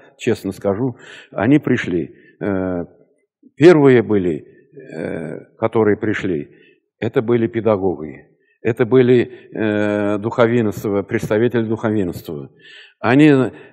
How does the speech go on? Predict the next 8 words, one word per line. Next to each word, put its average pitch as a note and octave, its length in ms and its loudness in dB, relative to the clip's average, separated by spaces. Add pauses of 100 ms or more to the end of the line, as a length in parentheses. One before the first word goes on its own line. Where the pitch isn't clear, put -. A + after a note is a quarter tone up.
а G2+ 100 -4
потом C#3 540 2
появлялись B2 720 2
уже, A#2 280 0
э, G#2+ 460 2
это G#2 320 -2 (160)
купцы, B2 760 0
разные, G2+ 640 0